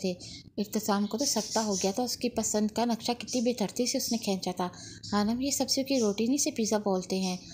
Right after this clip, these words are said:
अक्सम ने दांत पीसकर कहा, "मैं भी खाऊंगी ये सब्जियों,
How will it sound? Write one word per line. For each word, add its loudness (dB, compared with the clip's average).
अक्सम 2
ने 4
दांत 2
पीसकर 2
कहा, 0
"मैं 2
भी 0
खाऊंगी 0
ये 2
सब्जियों, 0